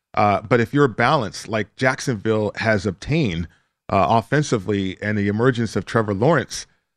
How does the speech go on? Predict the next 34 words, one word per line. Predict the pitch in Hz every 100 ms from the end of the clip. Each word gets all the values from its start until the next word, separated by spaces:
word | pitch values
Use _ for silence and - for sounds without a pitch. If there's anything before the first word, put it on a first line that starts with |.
| -
uh, | 104 95 -
that's | 101 131 -
a, | 131 110
that's | 98 117
a | 107
building | 127 120 113
block, | 110 107
and | 104
that's | 101 -
something | 117 101 107
that's | 101 92 -
sustainable | 95 - 110 101 101 98
and | 98
you | 101
can | 101
get | 104
better | 101 107
from. | 95 95 60
So, | - 117 101 87 _ _ -
uh, | - 98 92 -
I, | 104
I | 95
love | 113 120 131
Peterson | - 127 117 - 117
and | 107
the |
fact | - 110 -
that | 98
he's | - 110 98
obtained | 85 117 113 107
the |
balance | 101 107 101 -
offensively, | 90 - 120 117 113
defensively. | 104 98 - 127 110 117 110